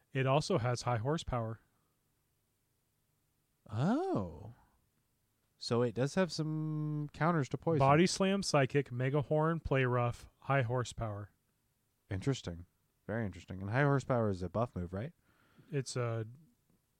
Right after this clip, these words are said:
Speaker 1: no, it's the better bulldoze.
Speaker 2: I thought it buffs. Does it not buff
Speaker 1: No.
Speaker 2: itself? Huh. Interesting.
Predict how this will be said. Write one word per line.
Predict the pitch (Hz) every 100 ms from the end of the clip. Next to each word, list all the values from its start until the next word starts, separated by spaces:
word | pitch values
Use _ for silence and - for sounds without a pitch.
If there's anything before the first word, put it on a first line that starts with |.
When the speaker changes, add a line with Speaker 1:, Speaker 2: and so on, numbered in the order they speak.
| _ _ _ _ _ _
Speaker 1:
no, | 135 135 113
it's | 113 -
the | - 98 - - -
better | 131 127 127
bulldoze. | 113 123 120 113 101 101 - _ _ _ _ _ _ _ _ _ _ _ _ _ _ _ _
Speaker 2:
I | -
thought | 156
it | 143
buffs. | 127 110 - - - _ _
Does | 120
it | 120
not | 117
buff | 120
Speaker 1:
No. | 127
Speaker 2:
itself? | 117 147 - _ _ _ _ _ _ _ _
Huh. | - 107 - _ _ _ _ _ _ _ _ _ _ _ _ _ _ _ _ _ _ _ _ _ _ _ _ -
Interesting. | 101 92 85